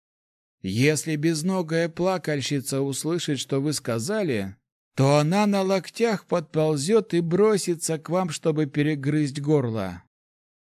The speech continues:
Никогда не оскорбляйте герцога. Здесь даже стены могут упасть, только бы отстоять его честь". Астарот выдохнул, но серьёзные слова старика заставили его сердце опуститься в пятки.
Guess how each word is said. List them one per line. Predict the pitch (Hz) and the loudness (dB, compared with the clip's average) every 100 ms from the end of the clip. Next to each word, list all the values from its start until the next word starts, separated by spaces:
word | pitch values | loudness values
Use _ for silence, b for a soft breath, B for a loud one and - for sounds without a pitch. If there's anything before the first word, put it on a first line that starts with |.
| _ | _
Никогда | 113 165 196 233 233 233 269 | 2 2 4 0 2 2 4
не | 196 156 | 2 0
оскорбляйте | 147 - 156 147 143 156 151 160 165 | -2 0 -2 -2 0 0 0 -2 -2
герцога. | 175 160 117 110 98 87 82 - _ _ _ _ _ - | -2 -2 -4 -6 -6 -6 -8 -16 _ _ _ _ _ -6
Здесь | 107 101 214 262 208 | -2 4 4 4 0
даже | 226 214 202 202 | 0 2 0 0
стены | - - 196 233 214 | -2 2 4 6 2
могут | 180 170 147 151 - | 2 0 0 0 2
упасть, | 139 131 143 131 123 | 0 2 0 0 0
только | 139 131 127 123 | -2 -2 -2 0
бы | 120 123 | 2 0
отстоять | 123 - 127 123 143 160 143 | -2 -2 0 2 0 -2 -4
его | 135 135 135 | -2 -2 -4
честь". | - 143 95 - - - _ _ _ _ _ _ _ _ _ _ | -2 -2 -2 -6 -10 -20 _ _ _ _ _ _ _ _ _ _
Астарот | 107 104 - 101 123 120 | -4 -2 0 2 2 0
выдохнул, | 110 135 156 139 143 131 120 123 _ - | 0 0 0 -2 -2 -2 -2 -6 _ -6
но | 107 | -4
серьёзные | - 117 139 180 160 | 0 0 2 0 -4
слова | 139 139 139 139 | -2 0 0 0
старика | 127 123 120 170 | -2 -2 -2 -2
заставили | 151 123 - 156 147 135 | -2 -4 -2 -2 0 0
его | 127 123 | 0 -2
сердце | 120 160 160 135 | -2 -2 -2 -4
опуститься | 120 123 - 135 123 127 | -4 -6 -4 -4 -4 -6
в | 120 | -4
пятки. | 139 110 - 82 78 | -4 -6 -8 -12 -12